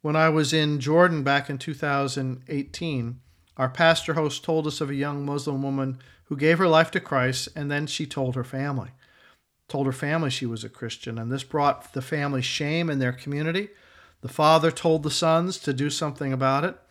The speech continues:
so the three brothers grabbed the sister, two of them held her down, and the third drove over her with the car,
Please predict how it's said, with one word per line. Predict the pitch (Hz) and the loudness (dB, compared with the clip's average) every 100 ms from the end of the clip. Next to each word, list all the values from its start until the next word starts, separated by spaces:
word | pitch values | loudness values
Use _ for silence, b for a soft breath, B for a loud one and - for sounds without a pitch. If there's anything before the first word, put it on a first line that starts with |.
| b b b | b b b
so | - 151 | -6 -2
the | 139 | -2
three | 135 160 | -2 -2
brothers | 143 156 151 151 127 | 2 2 2 0 0
grabbed | 139 143 151 | 0 2 2
the | 147 | -2
sister, | - 165 - - 226 - b b b | -4 -4 -6 -6 -8 -10 b b b
two | - 160 | 0 2
of | 147 | 2
them | 147 | 2
held | 160 160 156 | 4 6 4
her | 147 | 2
down, | 147 156 180 185 | 2 2 2 0
and | 139 | -2
the | 131 | -4
third | 131 156 156 139 | -2 2 2 0
drove | 127 143 151 | -2 0 0
over | 143 143 143 | 0 -2 -4
her | 147 | -4
with | 139 131 | -4 -6
the | |
car, | 127 - - - | -10 -10 -12 -16